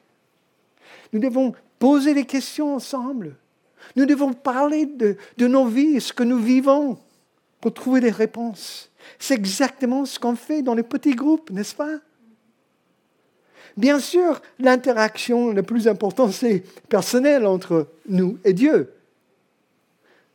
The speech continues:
Mais on a besoin de partager pour apprendre ensemble. C'est ça le discipulat.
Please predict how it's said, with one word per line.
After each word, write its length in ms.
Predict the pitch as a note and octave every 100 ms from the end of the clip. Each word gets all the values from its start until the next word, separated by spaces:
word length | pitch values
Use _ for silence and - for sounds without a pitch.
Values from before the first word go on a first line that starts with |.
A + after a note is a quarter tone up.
| _ G#3+
Mais 200 | A3+ -
on 140 | G3+ G3+
a 80 |
besoin 680 | F#3 E3 A#3+ A3+ A3 A3 B3
de 140 | A3 D3+
partager 840 | - G3 - G#3 D3+ A#3+ B3+ F3 _ _ -
pour 140 | G3
apprendre 680 | - F3+ - G#3+ A#3+ B3+ F#3+
ensemble. 580 | F#3+ - B3 B3 A3+ - _ _ _ _ _
C'est 180 | - A#3
ça 160 | C4
le 120 | B3+
discipulat. 640 | F#3 D#3+ - D#3 E3 D#3